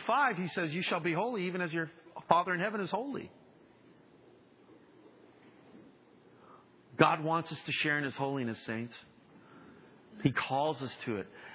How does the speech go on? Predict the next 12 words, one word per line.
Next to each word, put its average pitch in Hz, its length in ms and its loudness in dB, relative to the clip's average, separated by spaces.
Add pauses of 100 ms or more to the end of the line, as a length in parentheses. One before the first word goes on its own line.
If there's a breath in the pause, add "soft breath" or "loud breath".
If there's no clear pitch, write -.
(160 loud breath)
We 143 120 2
can't 202 260 2
share 214 200 6
in 208 60 4
His 175 140 2
omnipresence 160 760 4 (1900)
or 139 140 4
His 127 120 0
omnipotence 151 840 2 (1600 loud breath)
or 156 160 8
His 151 100 4
omnisapience. 190 960 4